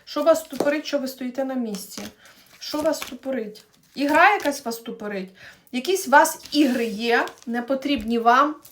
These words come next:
Не знаю, суди по справедливості, розборки, конкуренції. Це все ви маєте заморозити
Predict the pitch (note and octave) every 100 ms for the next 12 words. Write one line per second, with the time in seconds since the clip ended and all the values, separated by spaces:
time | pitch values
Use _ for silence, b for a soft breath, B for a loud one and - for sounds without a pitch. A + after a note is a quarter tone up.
0 | B B B B - B3 B3 A3+ G#3 -
1 | _ - - C#4+ B3+ B3+ A3 A#3 - A#3
2 | - B3 A3+ A#3 A3+ A3+ A3+ A3+ - G#3
3 | G#3 - A#3 D4 A#3+ B3+ B3+ B3+ A3+ A#3
4 | A#3+ B3+ C#4 B3 B3 A#3+ A#3 A3+ A3 A3
5 | B B - B3 A#3 D4 D4+ C#4 B3+ B3
6 | A#3+ A3+ A3+ A3+ B3+ D#4 D#4+ - C4